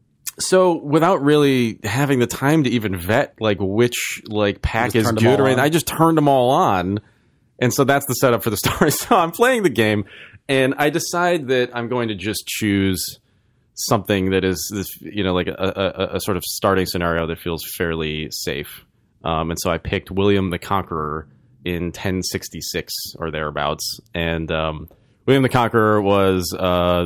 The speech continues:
Speaker 1: the Norman king, uh, the, the first king of England, basically, and he, uh, was the, the Duke of Normandy and came and invaded England and took it over. And so that's the sort of the starting point. You are the king of England, and, uh, everything is fine, and it's, like, the easiest possi-, well, one of the easiest possible scenarios.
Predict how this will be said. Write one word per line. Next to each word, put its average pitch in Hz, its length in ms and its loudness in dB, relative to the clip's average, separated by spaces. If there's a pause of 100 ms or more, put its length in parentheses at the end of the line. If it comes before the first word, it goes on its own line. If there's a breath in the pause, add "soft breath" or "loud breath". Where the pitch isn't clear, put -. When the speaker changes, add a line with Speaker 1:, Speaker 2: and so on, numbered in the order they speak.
Speaker 1:
the 90 240 0
Norman 98 380 2
king, 90 500 0 (480 soft breath)
uh, 87 440 2
the, 90 160 2
the 95 120 -2
first 123 240 0
king 110 140 2
of 95 80 0
England, 85 340 -2
basically, 82 600 -4
and 82 380 -4
he, 80 400 -4
uh, 76 240 -2
was 80 160 -6
the, 80 280 -4
the 85 80 -4
Duke 85 240 -4
of 82 80 -4
Normandy 80 440 -2
and 78 120 -6
came 78 160 -6
and 78 80 -6
invaded 76 380 -6
England 69 320 -10
and 62 100 -12
took - 140 -14
it 67 80 -10
over. 65 220 -10
And 78 120 -10
so 85 120 -8
that's 80 200 -6
the - 60 -12
sort 82 180 -10
of 71 60 -12
the 73 80 -12
starting 80 280 -4
point. 80 260 -8
You 80 180 -4
are 80 220 -2 (320 soft breath)
the - 60 -6
king 196 180 4
of 160 60 2
England, 139 440 2 (460 soft breath)
and, 101 560 2
uh, 98 340 2
everything 104 260 4
is 92 100 -2
fine, 85 560 -2
and 92 100 -4
it's, - 120 -4
like, 104 120 0
the 113 180 -4
easiest 107 640 0
possi-, 90 320 -2
well, 117 160 2
one 147 220 4
of 135 60 2
the 127 140 2
easiest 110 300 2
possible 90 340 0
scenarios. 78 400 -2